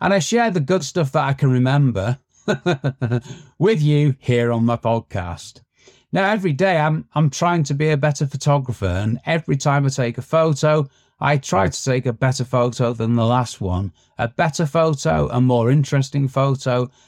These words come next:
and always a photo with the best image quality that I can achieve.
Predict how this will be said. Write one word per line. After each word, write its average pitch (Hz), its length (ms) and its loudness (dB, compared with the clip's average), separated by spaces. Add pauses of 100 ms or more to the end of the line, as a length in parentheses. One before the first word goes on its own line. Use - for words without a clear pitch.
(120)
and - 260 -2
always 160 500 2
a 135 60 -2
photo 135 540 0
with 131 260 0
the 117 80 -6
best 135 540 -4
image 135 400 0
quality 127 460 -2
that 120 140 -6
I 117 200 0
can 117 180 0
achieve. 104 720 -2